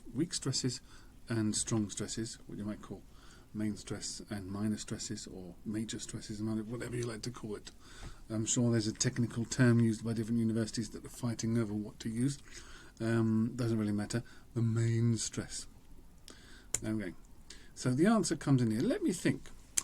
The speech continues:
The bakery is at the end of George Street. So what we're going on here. Let me think. The bakery is at the end of George Street. As we listen to that sentence, where now have we got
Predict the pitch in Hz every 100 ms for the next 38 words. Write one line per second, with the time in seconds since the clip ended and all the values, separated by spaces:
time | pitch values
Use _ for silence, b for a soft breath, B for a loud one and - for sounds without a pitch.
0 | B B B 92 139 202 - 98 107 135
1 | 135 104 92 107 131 185 180 - - 90
2 | - - - - - - - 123 139 120
3 | 117 107 95 90 87 82 - - B B
4 | B B B - 196 - - 151 - 98
5 | 82 - - - B B B B B -
6 | - 107 165 190 - 101 113 131 143 196
7 | 123 98 123 - 196 208 - - 87 -
8 | - - - - - - - B B B
9 | B 160 160 175 170 - 156 147 139 143
10 | - - 113 104 107 123 127 156 156 143
11 | 135 131 123 127 123 127 110 113 - -